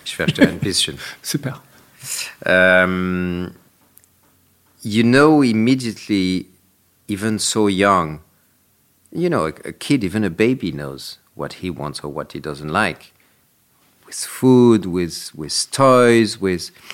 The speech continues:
Speaker 1: and with an instrument is the same at four and a half. You know immediately if it's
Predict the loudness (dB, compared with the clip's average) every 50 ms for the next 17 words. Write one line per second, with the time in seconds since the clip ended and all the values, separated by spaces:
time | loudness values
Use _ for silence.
0 | -18 -18 -20 -20 _ _ -4 0 2 2 2 2 2 2 2 2 0 0 2 2
1 | 2 2 2 -2 -4 -6 -6 -4 -4 -2 -2 -2 -2 -4 -4 -2 -2 0 0 0
2 | -2 -4 -6 -8 -10 -10 -6 -4 -2 2 2 4 4 6 4 4 4 2 2 0
3 | 0 -2 -10 -8 -4 -4 -4 -4 -4 -6 -10 -8 -8 -12 -12 -14